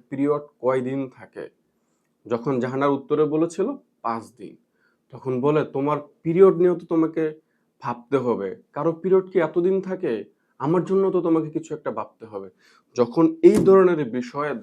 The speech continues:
জাহানার আলমের মতো একটা পেসারের সাথে ঘটে, তখন সেটা অবশ্যই বাংলাদেশের জন্য খুব বাজে একটা বার্তা বহন করে। যখন বিশ্ব গণমাধ্যমে এই বিষয়টা প্রচারিত হবে, তখন কি হবে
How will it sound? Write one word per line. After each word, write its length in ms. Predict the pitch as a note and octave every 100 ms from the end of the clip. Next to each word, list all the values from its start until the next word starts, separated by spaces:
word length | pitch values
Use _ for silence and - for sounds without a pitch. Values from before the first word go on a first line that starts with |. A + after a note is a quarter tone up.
| -
জাহানার 500 | B2+ D3+ G3 G3+ F#3+
আলমের 400 | F#3 F3 E3 D#3+
মতো 280 | D3 C#3 A2+
একটা 220 | - B2+ - _ -
পেসারের 400 | G3 G#3 G3+ G3+
সাথে 300 | D#3 - B2
ঘটে, 580 | A#2+ B2 A2+ B2 D#3+ - _ _ _ _
তখন 260 | B2 C3 D3
সেটা 240 | D3 D#3
অবশ্যই 400 | D#3 D3 - F3 F#3+ -
বাংলাদেশের 560 | G#2+ A#2+ C3 C3+ - B2+
জন্য 200 | C#3 C3
খুব 340 | - C3+ - _
বাজে 280 | G#2 A#2 A#2+
একটা 200 | C3+ C3+
বার্তা 280 | A#2 - G#2
বহন 260 | G2+ G2+
করে। 220 | F#2 - - _ _ _ _ _ -
যখন 280 | A2 A#2 A#2+
বিশ্ব 360 | A#2+ C3 E3+
গণমাধ্যমে 760 | D#3 C3 C#3 D#3+ F3 D#3+ F#3+ F#3+
এই 60 |
বিষয়টা 320 | D3 - C#3 C3
প্রচারিত 540 | - C#3+ F#3 F#3 F#3
হবে, 240 | E3 D3 F#3 - _ _
তখন 260 | - C#3 C#3
কি 260 | - F#3+
হবে 360 | G3 B2+ A2 G2+